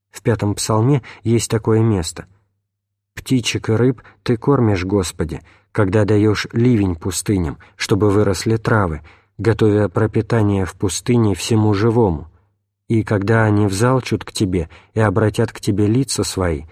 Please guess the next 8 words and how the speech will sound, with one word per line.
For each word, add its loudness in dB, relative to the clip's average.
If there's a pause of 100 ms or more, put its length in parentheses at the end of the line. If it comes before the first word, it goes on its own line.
(360)
Ты 2
даёшь 0
им 0
эту -4
пищу. -6 (920)
Царей 0
и 0
правителей, 0